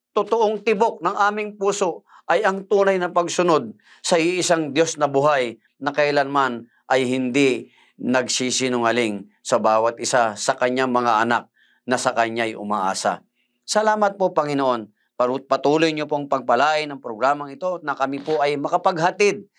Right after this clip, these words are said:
ng katotohanan ng iyong salita sa amin pong mga minamahal na kababayan. Pagpalain nga po ninyo, higit sa lahat, ang mga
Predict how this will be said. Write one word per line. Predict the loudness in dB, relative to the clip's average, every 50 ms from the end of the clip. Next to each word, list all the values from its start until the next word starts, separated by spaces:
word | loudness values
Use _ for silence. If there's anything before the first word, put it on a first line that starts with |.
| _ _ -10 -4
ng | -4 -2 0 0
katotohanan | 0 0 0 -2 0 2 2 4 4 4 2 2 2 2 2 2
ng | 0 0 0
iyong | 0 0 0
salita | 0 0 0 0 0 0 0 0 -4 -10 -20 -16 -4
sa | 0 2 2 2 2
amin | 2 0 -2 -2
pong | -2 -2 -2 0 0
mga | 2 2 2 2 2 0 0
minamahal | 0 0 0 0 2 0 0 2 2 2 0 0 -6 -12 _ _ _ _ -6
na | -4
kababayan. | -2 0 0 2 2 2 4 4 4 4 2 2 0 -4 -8 -14 _ _ _ _
Pagpalain | -4 -2 -2 -2 -2 -2 0 2 2 2 0 0 -2 -4 -4 -2
nga | -2 -2 -2 -4
po | -6 -10 -8
ninyo, | -6 -4 -2 -2 -2 -2 -2 -4 -6 -10 _ _ _ _ _ _ -6
higit | -4 -2 -2 0
sa | 0 0 2
lahat, | 2 2 2 2 2 0 -2 -4 _
ang | -6 -4 -4 -4 -4
mga | -4 0 0